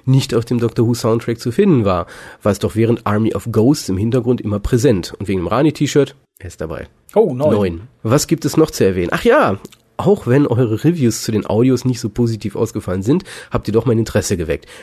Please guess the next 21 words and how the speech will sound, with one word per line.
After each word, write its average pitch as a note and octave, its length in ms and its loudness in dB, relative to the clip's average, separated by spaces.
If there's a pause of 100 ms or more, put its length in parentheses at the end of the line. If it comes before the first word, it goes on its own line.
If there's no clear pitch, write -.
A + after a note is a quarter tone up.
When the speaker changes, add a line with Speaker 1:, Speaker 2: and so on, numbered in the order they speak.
Speaker 1:
mich A2 180 -4
mal G2+ 160 -2
intensiver C3+ 720 4
damit G#2+ 280 0
zu A#2+ 100 -8
befassen. G#2 400 -4 (260)
Bisher A#2+ 520 0
kenne B2 200 -2
ich A2 120 -4
leider G#2 260 0
nur A#2+ 380 2 (420)
drei G#2 400 0
von A2 220 -4
Tennant A2+ 280 -2
gelesene G#2+ 380 0
Audiobooks A#2+ 540 2 (240)
und A#2+ 100 -4
die G#2+ 140 -2
waren B2+ 160 2
jetzt A#2+ 120 0
storytechnisch G#2 640 -6